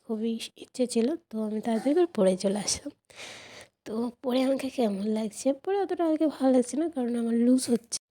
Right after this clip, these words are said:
তো পরে খুবই একটা লুজ হচ্ছে, অতটা খাস লাগছে না, তবু ফিটিং করলে আর কি ভালোই লাগবে।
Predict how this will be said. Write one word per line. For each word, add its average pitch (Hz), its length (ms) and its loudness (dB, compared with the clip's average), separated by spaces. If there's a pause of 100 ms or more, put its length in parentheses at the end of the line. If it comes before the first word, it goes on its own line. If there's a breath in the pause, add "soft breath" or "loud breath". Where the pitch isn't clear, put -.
(120)
তো 220 260 0 (100)
পরে 247 220 2 (100)
খুবই 254 240 2
একটা 254 260 -4
লুজ 226 460 2
হচ্ছে, 220 320 -4 (380)
অতটা 240 300 -6
খাস 208 340 -4
লাগছে - 360 -6
না, 285 240 -6
তবু 285 500 -6 (100)
ফিটিং 233 400 -4
করলে 226 340 0
আর 220 240 0
কি 277 100 0 (600)
ভালোই 294 300 2
লাগবে। 202 420 -6